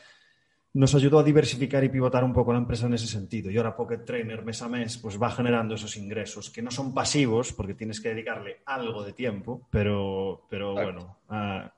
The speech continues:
Speaker 2: Exacto.
Speaker 1: podemos
Speaker 2: Ah.
Speaker 1: pasar mejor estos tres, estas tres semanas que antes, que era gas-, eh, ingreso cero.
Speaker 2: Ingreso cero, exacto.
Speaker 1: Entonces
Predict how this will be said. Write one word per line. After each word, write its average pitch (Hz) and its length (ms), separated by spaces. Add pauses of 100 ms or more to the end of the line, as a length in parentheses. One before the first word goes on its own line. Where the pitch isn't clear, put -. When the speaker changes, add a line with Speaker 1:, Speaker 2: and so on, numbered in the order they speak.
(100)
Speaker 2:
Exacto. - 300
Speaker 1:
podemos 151 340
Speaker 2:
Ah. 190 60
Speaker 1:
pasar 156 300
mejor 143 560
estos 131 340
tres, 135 220
estas - 300
tres 120 180
semanas 120 440
que 117 200
antes, 127 300
que 131 100
era 139 160
gas-, 151 280
eh, 127 300
ingreso 151 360
cero. 147 260 (540)
Speaker 2:
Ingreso 101 340
cero, 92 220
exacto. - 360
Speaker 1:
Entonces 104 640